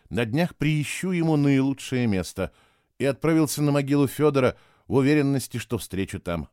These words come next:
Маргариту. Ей тоже досталась несчастливая судьба Аполлона. «Скоро будем закрываться», — сказал я, словно извиняясь. «Уже? Время сегодня пролетело просто незаметно», —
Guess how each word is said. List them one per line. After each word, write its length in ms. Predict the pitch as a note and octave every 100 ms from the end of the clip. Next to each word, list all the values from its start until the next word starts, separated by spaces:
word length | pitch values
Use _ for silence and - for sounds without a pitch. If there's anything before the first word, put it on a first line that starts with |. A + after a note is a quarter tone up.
| -
Маргариту. 640 | F2 E2 E2 B1 - - _ _ _ _ _ _
Ей 240 | B2 D3+ D3
тоже 260 | F#3+ A#2
досталась 640 | C#2 D2+ - A2+ G#2+ - _ _ _
несчастливая 880 | G#2 A#2+ - A2+ - A#2 B2+ A#2 G#2
судьба 360 | A2 E2+ G2
Аполлона. 640 | - F#2 G2+ G2+ G2 C#2+ - _ _ _ _ _ _ _ _ _
«Скоро 320 | - - D#3+
будем 320 | D3+ D#3 D#3
закрываться», — 640 | C#3 D3+ D3+ C#3 D3 - - _ _ _ _ _
сказал 460 | - - G2+ G2 G2
я, 100 | F2+
словно 420 | - G#2 F#2 G2
извиняясь. 600 | F#2 F2+ F#2 F#2 F2+ - _ _ _ _ _ _ _ _ _ _ -
«Уже? 340 | C#3+ D#3+ E3 - _ _ _ _ _ _ _ _ _ _
Время 340 | D3 F3+ E3
сегодня 380 | D3+ D3 D3 C#3
пролетело 480 | B2 C3+ C#3 D3+ C#3+
просто 320 | - C3+ -
незаметно», — 560 | B2+ A2 G#2+ G#2+ -